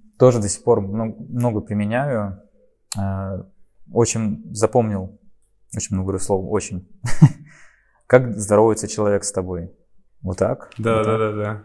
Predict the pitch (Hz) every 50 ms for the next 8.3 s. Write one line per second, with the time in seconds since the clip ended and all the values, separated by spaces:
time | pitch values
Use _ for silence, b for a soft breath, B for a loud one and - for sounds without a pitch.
0 | _ - - 104 104 104 - 95 87 - - 107 - 139 135 139 147 135 - 131
1 | 110 101 95 - - 92 - - 101 95 92 90 - - - 104 101 95 92 90
2 | 90 87 87 - - _ _ _ _ - 95 - - - 131 135 - 110 104 104
3 | 110 110 107 110 107 104 98 95 92 90 92 92 - 90 - - 90 92 90 98
4 | 98 - _ _ _ _ _ _ _ _ 110 110 123 117 120 117 110 110 104 123
5 | 165 180 180 - - 113 107 117 120 113 107 107 - - 101 98 98 98 113 107
6 | 107 107 113 101 98 95 92 - - - 101 98 101 92 117 131 165 170 - 104
7 | 92 - 104 104 101 95 90 - 101 - 113 117 117 107 - 107 107 104 107 113
8 | 107 104 98 90 92